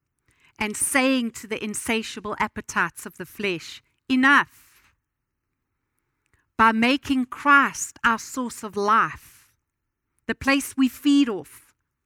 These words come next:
not the things of this world. And then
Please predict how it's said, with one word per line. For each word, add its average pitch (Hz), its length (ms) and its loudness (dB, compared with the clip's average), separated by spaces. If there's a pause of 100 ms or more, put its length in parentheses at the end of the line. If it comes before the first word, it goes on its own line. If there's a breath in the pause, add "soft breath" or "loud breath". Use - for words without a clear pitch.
(220)
not 254 240 -2
the 262 80 0
things 247 340 0
of 190 140 -8
this 208 240 -8
world. - 520 -18 (3000)
And 190 240 -6
then 165 480 -4